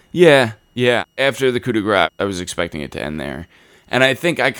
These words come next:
I kind of saw it coming just because early in the match especially, they were really playing up the, uh, jet lag, A J's jet lag, and, uh,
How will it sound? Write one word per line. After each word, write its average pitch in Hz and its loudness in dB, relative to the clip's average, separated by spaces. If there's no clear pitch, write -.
I 147 -2
kind 170 -4
of 160 -2
saw 151 0
it 143 -4
coming 147 -2
just 131 -8
because 127 -2
early 135 4
in 127 -2
the 127 -4
match 120 -2
especially, 113 0
they 110 2
were 104 0
really 110 -2
playing 107 -2
up 107 -4
the, 104 0
uh, 87 0
jet 101 2
lag, 95 0
A 107 0
J's 98 -2
jet 104 2
lag, 95 2
and, 85 -8
uh, 69 -8